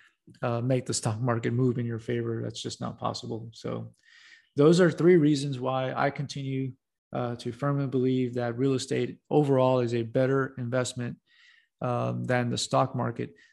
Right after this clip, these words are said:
Although, as I said, uh, there's a place for stocks in everyone's portfolio. Um, there's always room for diversification.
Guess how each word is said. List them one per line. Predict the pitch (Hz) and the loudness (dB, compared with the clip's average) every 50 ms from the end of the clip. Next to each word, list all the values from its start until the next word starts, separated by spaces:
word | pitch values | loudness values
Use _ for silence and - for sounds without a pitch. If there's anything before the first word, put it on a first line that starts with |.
| _ _ _ | _ _ _
Although, | 135 123 127 120 127 127 127 120 123 131 - - _ _ - | 0 2 2 2 2 2 0 0 -2 -4 -8 -14 _ _ -4
as | 143 131 117 127 | -4 0 0 2
I | 123 | 2
said, | 117 - 151 139 131 123 120 123 - - - | 2 2 2 2 2 0 0 -4 -8 -12 -12
uh, | 131 131 123 - | -12 -12 -12 -6
there's | 131 127 131 131 120 131 | -2 2 2 2 2 0
a | 117 | -4
place | - - - 143 147 151 143 | -6 0 2 2 4 4 2
for | - - 139 | 0 -4 -6
stocks | - - - 143 139 147 143 - 135 | -4 0 0 2 2 0 0 -2 -4
in | 127 - - | -6 -4 -4
everyone's | - 139 135 143 139 143 143 139 | -2 2 2 2 2 2 0 -2
portfolio. | - - 139 - - 143 139 143 147 151 147 147 156 151 - _ _ _ _ _ _ _ - | -4 -4 -6 -2 0 0 2 2 2 2 2 0 0 -2 -6 _ _ _ _ _ _ _ -6
Um, | 135 123 123 120 117 117 120 | -4 -4 -4 -4 -4 -4 -4
there's | 123 120 117 120 | -4 -4 -2 0
always | 127 127 127 131 127 - - 165 147 | 0 0 0 0 -2 -4 -6 -2 2
room | 135 143 139 113 | 2 2 2 2
for | 139 131 | 0 0
diversification. | 123 131 131 131 117 - - - - - - 151 147 - - 147 143 143 139 | 0 0 -2 -2 -4 -4 -8 -10 -8 2 4 4 4 4 0 -2 -4 -4 -4